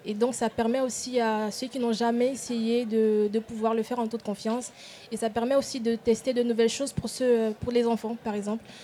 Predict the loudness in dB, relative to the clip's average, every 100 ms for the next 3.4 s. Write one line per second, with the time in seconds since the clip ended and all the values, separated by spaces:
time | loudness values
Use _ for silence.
0 | -20 -18 -2 4 6 4 2 0 0 0
1 | 0 2 2 2 2 2 2 2 2 2
2 | 0 -2 0 0 -2 -2 0 0 2 0
3 | 0 0 0